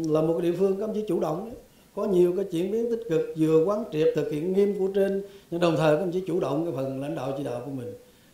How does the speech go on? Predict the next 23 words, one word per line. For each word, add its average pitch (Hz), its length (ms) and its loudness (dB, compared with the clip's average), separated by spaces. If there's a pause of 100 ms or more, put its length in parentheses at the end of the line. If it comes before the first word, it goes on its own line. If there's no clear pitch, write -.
Cái 151 100 -8
đây 151 160 4
là 131 220 2
cái, 139 260 -2
cái 151 100 -2
điểm 147 520 -4
nổi 131 180 -2
bật 165 240 -2
của, 123 180 -10 (600)
của 139 280 -6 (100)
Hòa 120 160 -8
Bình. 123 280 -4 (200)
Có 185 140 4
hai 208 360 0
cái 214 160 4
việc 143 300 4 (340)
nó 160 180 0
liên 214 320 6
quan 208 340 4
đến 214 240 2
cái 208 100 -4
công 190 200 -2
tác 202 140 -4